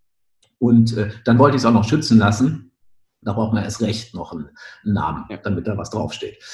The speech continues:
Speaker 1: Und, ähm, die Kreatorik ist eine Fragetechnik. Man fragt sich permanent etwas. Das ist übrigens nicht die einzige Technik, äh, die einzige Fragetechnik unter diesen, diesen vielen Kreativtechniken, die daraus draußen rumschwirren.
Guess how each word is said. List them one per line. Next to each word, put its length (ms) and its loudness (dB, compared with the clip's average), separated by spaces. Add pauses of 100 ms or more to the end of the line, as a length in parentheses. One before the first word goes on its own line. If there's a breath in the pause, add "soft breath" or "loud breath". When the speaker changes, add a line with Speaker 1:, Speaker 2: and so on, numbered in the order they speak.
(320 loud breath)
Speaker 1:
Und, 480 2
ähm, 540 2
die 380 -2
Kreatorik 520 0
ist 140 -8
eine 80 -2
Fragetechnik. 840 -4 (1040)
Man 200 4
fragt 480 -2
sich 240 -4
permanent 580 -2
etwas. 300 -10
Das 120 -2
ist 80 -2
übrigens 220 2
nicht 180 -2
die 100 0
einzige 460 0
Technik, 540 -10
äh, 220 -2
die 100 -2
einzige 340 -2
Fragetechnik 680 -2
unter 180 2
diesen, 500 -2 (280 loud breath)
diesen 240 2
vielen 760 6 (100)
Kreativtechniken, 800 2
die 80 2
daraus 440 -2
draußen 340 0
rumschwirren. 960 -2